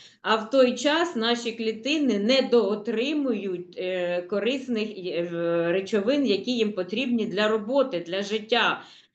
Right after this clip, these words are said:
Це ж не просто, знаєте, якісь вибрики, це, е, життєво необхідні речовини.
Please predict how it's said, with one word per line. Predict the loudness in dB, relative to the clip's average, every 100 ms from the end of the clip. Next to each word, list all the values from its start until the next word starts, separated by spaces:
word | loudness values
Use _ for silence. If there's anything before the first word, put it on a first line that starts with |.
| _
Це | 4 4
ж | 4
не | 0
просто, | 2 2 2 2 0
знаєте, | 2 2 2 2
якісь | 0 0 -4 -4
вибрики, | 2 4 4 2 0 0 -4 -8 -4
це, | 0
е, | 2 2 0 0 2 2 2
життєво | 0 -4 -2 -2 0 0
необхідні | 0 -2 -4 -6 -2 -2
речовини. | -2 -4 -4 -2 -4 -6 -12